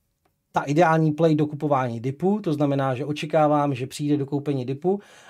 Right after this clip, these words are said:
ale v tuhle tu chvíli jsem plně hedžovaný, to znamená, kdyby přišel plácnutí výplach na třicet dva tisíc, o kterém jsem mluvil na začátku, tak v tu chvíli já budu katovat svoji hedžovou pozici,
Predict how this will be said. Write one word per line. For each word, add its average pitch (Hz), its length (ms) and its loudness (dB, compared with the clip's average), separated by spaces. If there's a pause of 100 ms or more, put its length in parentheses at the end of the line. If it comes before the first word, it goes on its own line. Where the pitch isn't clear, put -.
ale 131 140 0
v - 60 -14
tuhle 185 200 2
tu 185 160 -6
chvíli 160 280 -2
jsem 143 180 -4
plně 185 280 2
hedžovaný, 170 460 2
to 151 100 -2
znamená, 143 360 0
kdyby 165 340 4
přišel 147 480 -2
plácnutí 139 580 -2
výplach 143 420 -4
na 104 80 -10
třicet - 340 -10
dva 98 180 -8
tisíc, 147 460 -8
o 120 40 -6
kterém 113 220 -10
jsem 107 140 -10
mluvil 107 240 -10
na 95 100 -8
začátku, 165 680 0 (600)
tak 180 260 4
v - 80 -20
tu 151 100 -6
chvíli 156 320 2
já 143 120 6
budu 120 160 -6
katovat 196 540 2
svoji 127 260 -4
hedžovou 110 380 -6
pozici, 165 580 0